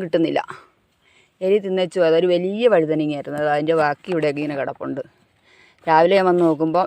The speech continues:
ഇതിൻ്റെ തണ്ട് ഇങ്ങനെ ചാഞ്ഞ് നിൽപ്പുണ്ട്. അപ്പം ഞാൻ നോക്കുമ്പോൾ ഇത് മുഴുവൻ തിന്നിട്ട് പോയി. അതുകൊണ്ട്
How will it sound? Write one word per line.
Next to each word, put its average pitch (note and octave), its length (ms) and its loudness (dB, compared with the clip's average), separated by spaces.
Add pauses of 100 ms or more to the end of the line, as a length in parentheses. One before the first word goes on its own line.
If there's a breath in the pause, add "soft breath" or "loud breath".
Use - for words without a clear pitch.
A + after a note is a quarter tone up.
ഇതിൻ്റെ F#3 260 -4
തണ്ട് F#3+ 220 0
ഇങ്ങനെ G#3+ 240 -6
ചാഞ്ഞ് G3 280 -2
നിൽപ്പുണ്ട്. E3 360 0
അപ്പം F3+ 180 -6
ഞാൻ G3 140 -4
നോക്കുമ്പോൾ F#3 440 -2 (920)
ഇത് F#3 120 4 (160)
മുഴുവൻ G3 300 0
തിന്നിട്ട് D#3+ 260 -2
പോയി. - 160 -6 (1200 loud breath)
അതുകൊണ്ട് G#3 300 4